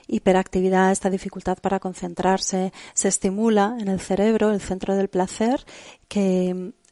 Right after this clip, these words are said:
requiere enseguida más cantidades de azúcar, se produce una dependencia física y, y psicológica y mental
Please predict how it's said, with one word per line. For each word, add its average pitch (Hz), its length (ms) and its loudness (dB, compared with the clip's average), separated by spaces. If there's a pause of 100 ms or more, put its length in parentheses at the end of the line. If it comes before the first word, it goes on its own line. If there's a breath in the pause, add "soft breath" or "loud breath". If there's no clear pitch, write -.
(220)
requiere 208 880 2
enseguida 214 640 2
más 202 260 0
cantidades 190 460 -2
de 185 60 -2
azúcar, 214 420 -4
se - 100 -10
produce 185 300 -6
una 185 140 -8
dependencia 185 720 -4
física 254 560 -6
y, 180 380 -8
y 175 40 -16
psicológica 247 920 -8
y 196 100 -4
mental 190 480 -2